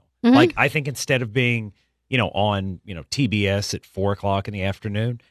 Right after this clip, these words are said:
Speaker 2: you want Hulu to pick you up,
Speaker 1: Yeah.
Speaker 2: or Netflix, or Warner
Speaker 1: And
Speaker 2: Brothers apparently is gonna throw their, their
Speaker 1: I
Speaker 2: name in the
Speaker 1: know,
Speaker 2: hat.
Speaker 1: I know.
Speaker 2: Yeah, great idea, Warner Brothers. What happens the last time you wanted to be a network?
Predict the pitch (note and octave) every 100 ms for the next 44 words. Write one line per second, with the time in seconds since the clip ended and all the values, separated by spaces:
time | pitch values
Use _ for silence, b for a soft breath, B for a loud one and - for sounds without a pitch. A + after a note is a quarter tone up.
0 | _ - G#2+ G2+ F#2 - A#2+ D#2+ G#1+ -
1 | _ _ - F#2+ F2+ E2+ C#2+ D4+ A#3 E2
2 | D#2+ G#2+ - - D#2+ C2+ - - - D#2+
3 | D2 C#2 B1+ _ _ _ _ _ _ -
4 | A#3+ A#3+ D3 A#2+ G#2+ G2 E2 B2 E2+ G2+
5 | F#2+ F#2+ - G2 F#2+ G2 F2+ F2 D#3 D3+
6 | E3+ F#3+ G#3 G#3 F3 E3+ E3+ F3 F3+ A#2+
7 | C#3+ E3+ E3+ C#3 D3+ D#3 D#3 B2 F#2 -
8 | A#2+ F#3 A3 G#3 F#3+ F#3+ G#2+ G2 G2+ G2+
9 | C3 - G3 - G#3 E3 C#3 C3+ C3+ B2+
10 | A2+ G2+ C3 G#2+ F2+ D#2+ D2+ D2+ D2 E2
11 | - C#2